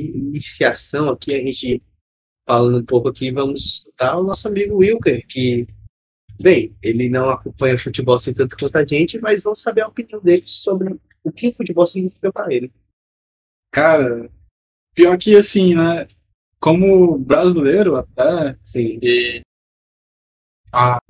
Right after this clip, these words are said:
Speaker 2: acho que assim, a maioria da, da minha família é homens. Tipo, querendo ou não, tem sempre aquela pressão, porque todo mundo acompanhava.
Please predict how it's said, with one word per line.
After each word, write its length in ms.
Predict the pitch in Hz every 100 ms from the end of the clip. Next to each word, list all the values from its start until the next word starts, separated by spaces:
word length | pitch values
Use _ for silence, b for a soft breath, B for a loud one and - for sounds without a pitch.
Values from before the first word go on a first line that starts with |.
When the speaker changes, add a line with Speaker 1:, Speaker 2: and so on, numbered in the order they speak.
| -
Speaker 2:
acho 180 | 202 -
que 60 |
assim, 140 | 277 208
a 80 |
maioria 260 | 170 180 208
da, 260 | 196 190 175
da 160 | 160
minha 120 | 160
família 520 | 156 147 139 156 127 127 - - -
é 100 | 127
homens. 560 | 123 156 185 135 131 - - _ _ _ _ _ _ _
Tipo, 400 | - 214 214 202
querendo 180 | 185 220
ou 40 | 214
não, 80 |
tem 100 | 214
sempre 200 | 214 214
aquela 160 | 208 202
pressão, 280 | 214 214 285
porque 180 | - 175
todo 220 | 208 220
mundo 140 | 214
acompanhava. 920 | 190 180 175 135 123 139 139 135 127